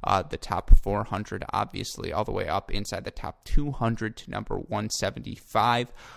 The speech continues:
uh, was her highest ranking that year. She ended the year at number one ninety-one. Uh, but she had more success on Pro Tour. You look at,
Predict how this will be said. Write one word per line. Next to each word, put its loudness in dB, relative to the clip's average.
uh, 4
was -4
her 0
highest -2
ranking -4
that -2
year. -8
She -14
ended -10
the -10
year -6
at 0
number -2
one -4
ninety-one. -2
Uh, 2
but -4
she -6
had -4
more -4
success -8
on -6
Pro -6
Tour. 2
You -8
look -6
at, -8